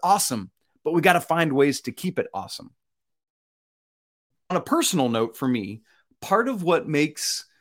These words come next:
the N C A A tournament special is its exclusivity, not allowing twenty-five percent of your membership in. Sixty-eight teams right now, thirty-two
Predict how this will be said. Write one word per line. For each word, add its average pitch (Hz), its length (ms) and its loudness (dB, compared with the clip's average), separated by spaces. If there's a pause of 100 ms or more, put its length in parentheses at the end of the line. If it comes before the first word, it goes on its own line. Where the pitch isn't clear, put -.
(180)
the 139 180 2
N 165 120 2
C 165 160 2
A 147 160 2
A 139 40 2
tournament 127 540 -4 (320)
special - 880 0 (220)
is 208 180 2
its 202 280 -4
exclusivity, 151 920 -6 (240)
not 175 400 -2
allowing 107 420 -2
twenty-five 123 580 -2
percent 110 300 -8
of 98 80 -10
your 107 140 -6
membership - 580 -10
in. - 280 -18 (260)
Sixty-eight 180 640 2
teams 120 340 0
right 98 160 -4
now, - 300 -8
thirty-two 156 640 0